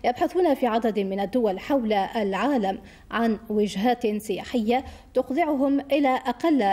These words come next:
ما يمكن من القيود، في حين يحاول البعض منهم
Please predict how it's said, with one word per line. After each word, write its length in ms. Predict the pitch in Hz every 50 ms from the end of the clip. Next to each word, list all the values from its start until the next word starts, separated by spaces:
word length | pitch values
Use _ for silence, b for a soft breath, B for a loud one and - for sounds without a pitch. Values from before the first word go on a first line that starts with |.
| 180 - -
ما 140 | 240 220 208
يمكن 580 | 208 214 247 262 254 254 - 269 247 262 247 - - -
من 280 | 226 220 240 254 240
القيود، 680 | 214 185 180 - - - 214 214 220 262 294 311 254 302 B B B B B
في 180 | - - 277 285
حين 280 | - 392 370 339 262
يحاول 640 | 208 - 214 226 226 - 294 240 220 214 202 196 190
البعض 340 | 196 190 185 233 285 254 240
منهم 460 | 240 247 262 269 262 285 269 294